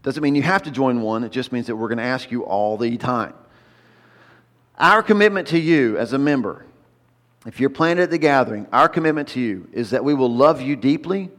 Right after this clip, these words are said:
we will equip you fully, we will protect you fiercely, we will walk with you honestly. We take seriously our responsibility to help you discover what you were made for,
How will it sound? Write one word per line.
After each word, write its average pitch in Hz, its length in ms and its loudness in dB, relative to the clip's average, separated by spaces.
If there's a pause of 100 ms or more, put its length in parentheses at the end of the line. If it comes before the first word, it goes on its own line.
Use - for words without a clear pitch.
(280)
we 135 80 -4
will 127 160 -2
equip 160 400 -2
you 147 80 -6
fully, 165 520 -2 (440)
we 120 100 -4
will 127 120 -2
protect 143 480 -6
you 131 100 -2
fiercely, 151 680 -6
we 123 80 -8
will 107 160 -6
walk 113 320 -2
with 110 160 -8
you 113 260 -6
honestly. 98 600 -12 (560)
We 135 140 -4
take 143 240 2
seriously 165 520 -2
our 131 160 2
responsibility 135 720 -2
to 98 100 -6
help 123 220 -4
you 123 80 -6
discover 127 440 -2
what 107 200 -4
you 113 100 -6
were 107 80 -4
made 113 320 -4
for, 85 340 -12